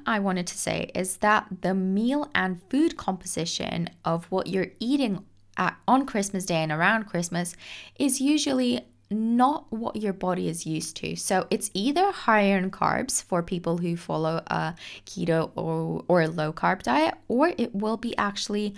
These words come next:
higher in fats who, for people who follow a normal carb diet or a, um, high carb, low fat diet. So that will mean that your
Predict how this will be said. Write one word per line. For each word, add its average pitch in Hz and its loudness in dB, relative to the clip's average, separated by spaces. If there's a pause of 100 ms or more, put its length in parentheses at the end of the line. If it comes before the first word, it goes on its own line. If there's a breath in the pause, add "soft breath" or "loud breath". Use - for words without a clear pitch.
(200 loud breath)
higher 185 4
in 190 -2
fats - 0 (200)
who, 196 -2 (160)
for 190 2
people 208 0
who 185 0 (220 loud breath)
follow 208 4
a 175 4
normal 175 2
carb 156 -2
diet 156 0
or 156 -4
a, 156 -6 (520 loud breath)
um, 160 -2
high 160 -4
carb, 165 -2 (140)
low 165 -6
fat - -2
diet. - -6 (400 loud breath)
So 214 6
that 226 4
will 277 2
mean 202 2
that 190 2
your 185 0